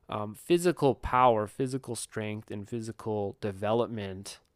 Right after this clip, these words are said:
start with your mind. <laughs> Like that Kung Fu song, "The battle of the mind comes before the battle of the fists." And it's so true. So that was one layer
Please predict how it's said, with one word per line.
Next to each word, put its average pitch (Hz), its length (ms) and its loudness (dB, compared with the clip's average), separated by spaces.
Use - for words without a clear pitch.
start - 400 -2
with 107 180 -10
your 110 100 -10
mind. 98 460 -12
<laughs> - 580 -6
Like 120 300 -6
that 117 200 -4
Kung 117 240 -8
Fu 113 240 -6
song, 107 460 -8
"The 107 80 -8
battle 123 320 -2
of 120 140 -2
the 117 60 -4
mind 113 440 -4
comes 110 380 -10
before 117 260 -8
the 107 80 -12
battle 110 260 -2
of 107 120 -6
the 98 80 -12
fists." - 520 -8
And 117 460 0
it's 123 180 -2
so 120 160 2
true. 110 480 0
So 120 380 4
that 120 240 6
was 120 180 -2
one 123 380 2
layer 110 640 0